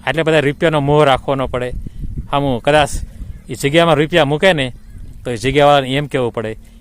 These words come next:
કે આ ગરીબ માણસને વેચી દો, અમારે રૂપિયા ના જોઈએ. હવે છે એવા કોઈ લોકો મિત-, મિત્રો,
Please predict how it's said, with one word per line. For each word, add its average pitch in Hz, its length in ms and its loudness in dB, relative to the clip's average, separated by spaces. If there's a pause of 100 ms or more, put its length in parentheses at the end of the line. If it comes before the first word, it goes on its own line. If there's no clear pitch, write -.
(140)
કે 127 60 -6
આ 120 60 -4
ગરીબ 127 280 -2
માણસને 127 280 -2
વેચી 113 240 -6
દો, 107 140 -8
અમારે 110 220 -6
રૂપિયા 107 280 -10
ના 104 140 -10
જોઈએ. 90 260 -12 (560)
હવે 110 220 -8
છે - 260 -6
એવા 156 180 0
કોઈ 147 180 -4
લોકો 120 500 -8
મિત-, 117 240 -8
મિત્રો, 113 280 -10